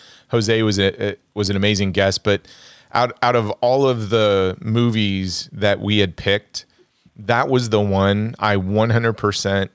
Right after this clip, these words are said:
was just in my head going, "I'm not gonna like it. I'm, I'm gonna walk <laughs> into this thing." I, I've avoided it for so many years,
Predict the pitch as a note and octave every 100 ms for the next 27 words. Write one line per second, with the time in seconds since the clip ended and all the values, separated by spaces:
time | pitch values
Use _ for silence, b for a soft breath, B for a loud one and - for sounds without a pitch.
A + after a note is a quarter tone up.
0 | _ _ G#2 G2+ F2+ - _ _ _ A2+
1 | A2+ A#2+ G#2 F#2 G#2 F#2 F#2+ F#2 F2 E2+
2 | F#2 F#2 G#2+ C3+ A2+ G2+ C3+ C#3 _ _
3 | _ _ _ _ G2+ G2+ - G2+ G2+ G2
4 | F#2+ G#2+ B2 A#2+ C3 A2+ - G#2+ G#2+ G#2+
5 | A2 G#2+ A2 G2 G#2+ G#2 G2+ A2+ A#2+ C3
6 | A2 G2+ A2+ A2+ A2+ G2+ G2 G2 G2 -
7 | -